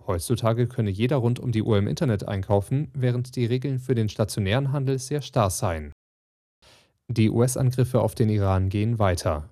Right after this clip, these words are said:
Örtliche Medien melden Explosionen an der Südküste des Landes. Vorher hatte U-S-Präsident Trump die Attacken angekündigt.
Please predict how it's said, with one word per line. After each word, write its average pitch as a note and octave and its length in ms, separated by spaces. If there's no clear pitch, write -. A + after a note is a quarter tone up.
Örtliche G#2 400
Medien G2+ 320
melden G2 260
Explosionen A2 800
an G2+ 100
der G#2 100
Südküste G#2 520
des F2+ 220
Landes. D#2+ 520
Vorher G2+ 460
hatte B2+ 300
U-S-Präsident G#2 800
Trump A2 340
die B2 160
Attacken A2 400
angekündigt. G#2 880